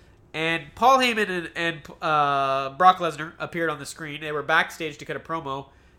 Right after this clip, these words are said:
And it turned out they had wrecked poor Dominic again. We cut to a commercial. We can, later, uh, went backstage to where Kane and Ray were checking on Dominic. And it's a trap.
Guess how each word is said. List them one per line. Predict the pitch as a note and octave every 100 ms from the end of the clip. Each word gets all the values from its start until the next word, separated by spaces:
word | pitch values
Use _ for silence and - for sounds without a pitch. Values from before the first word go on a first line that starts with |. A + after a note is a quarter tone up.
| _ -
And | D3+ D3+ C#3
it | -
turned | C#4 D#4
out | A#3 G3+ G3 -
they | D3 D#3+ F3
had | F3+ C#3
wrecked | D#3 E3 - -
poor | D3+ D#3+
Dominic | E3 D#3+ F3 F3+
again. | D#3 D3 C#3 C3 - - - _ - _
We | C#3+
cut | C#3 G3 G3
to | G3
a |
commercial. | F#3 D#3+ D3+ E3
We | D3+
can, | D3 D#3+
later, | G3 G#3+ F3 -
uh, | D#3 D3
went | D3 D3
backstage | D#3+ E3+ F#3 - D#3 D3+ D3 - - - _
to | - D#3+ D#3 D3 C#3+ -
where | C#3 C#3+ C#3+ C#3 C3
Kane | - F3+ F3+ E3+ D#3+
and | B2+ C3 C#3
Ray | D#3 E3
were | C#3+ B2+
checking | - A#3+ A#3+ G#3
on | E3 D#3+
Dominic. | D#3 D3+ D3+ D3+ - - -
And | C#3 B2+ B2+ - _ - - _ _ _
it's | C4+ C#4
a | D4
trap. | - A3+ F#3 -